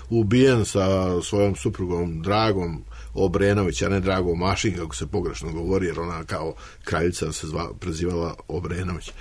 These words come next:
Ovaj, e, se zna makar zbog toga kako je mučenički, e, nastradao i o tome su pravljene i T V serije i filmovi, i pisana su i literarna i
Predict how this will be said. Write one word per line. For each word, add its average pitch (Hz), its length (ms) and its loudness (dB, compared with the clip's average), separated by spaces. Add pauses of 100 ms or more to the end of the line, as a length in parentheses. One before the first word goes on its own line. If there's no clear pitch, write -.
(520)
Ovaj, 73 540 -2
e, 78 40 0 (720)
se 107 200 2
zna 131 220 4
makar 131 300 2
zbog 110 240 0
toga 123 280 6
kako 107 360 4
je 95 240 2
mučenički, 95 540 -2
e, 90 260 0 (1200)
nastradao 101 1040 4
i 104 280 6
o 101 80 6
tome 104 280 2
su 101 140 -8
pravljene 98 500 4
i 85 520 0 (680)
T 104 140 4
V 98 140 6
serije 101 460 6
i 85 40 2
filmovi, 92 600 2
i 87 40 0
pisana 90 520 0
su 92 260 -2
i 87 340 -2
literarna 95 680 2
i 82 360 -4